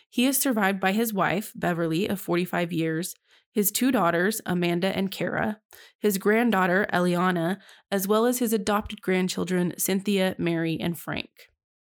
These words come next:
Okay, y'all, that officially brings us to the end of Chronicle twenty-three. But before I go, I do want to say that I take bullying very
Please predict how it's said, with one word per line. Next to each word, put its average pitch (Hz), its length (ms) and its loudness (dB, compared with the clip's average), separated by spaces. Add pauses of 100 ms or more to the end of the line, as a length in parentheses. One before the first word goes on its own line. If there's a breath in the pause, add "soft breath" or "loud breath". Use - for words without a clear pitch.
(600)
Okay, 285 300 2
y'all, 190 460 4
that 247 440 2
officially 214 520 2
brings 175 320 0
us 175 220 4
to 208 100 0
the 190 260 0
end 165 300 0
of 160 100 -4
Chronicle 175 440 0
twenty-three. 165 800 -2 (240)
But 208 320 2
before 254 320 0
I 330 120 4
go, 175 480 2 (400 loud breath)
I 254 100 2
do 294 240 4
want 339 140 2
to 339 100 4
say 180 300 2
that 202 160 2
I 202 100 4
take 247 320 -2
bullying 196 840 2
very 185 760 2